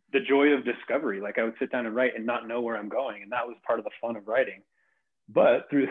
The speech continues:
<laughs> in the process of, uh, The Eye of Ra and many, several books before that, not many, several, I think, like,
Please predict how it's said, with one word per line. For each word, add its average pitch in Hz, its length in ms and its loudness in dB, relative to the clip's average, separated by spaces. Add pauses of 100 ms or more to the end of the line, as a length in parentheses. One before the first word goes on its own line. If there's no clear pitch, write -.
<laughs> - 120 -4
in 135 100 0
the 143 60 2
process 139 480 0
of, 120 320 -4 (600)
uh, 110 280 -2
The 120 80 0
Eye 120 120 4
of 113 140 -2
Ra 113 300 2
and 113 360 -6 (220)
many, 135 440 0 (360)
several 165 240 6
books 131 220 2
before 113 260 -4
that, 120 240 -4
not 123 140 -4
many, 98 280 -14
several, 107 380 -6
I 110 40 -8
think, 113 180 -10
like, 110 140 -8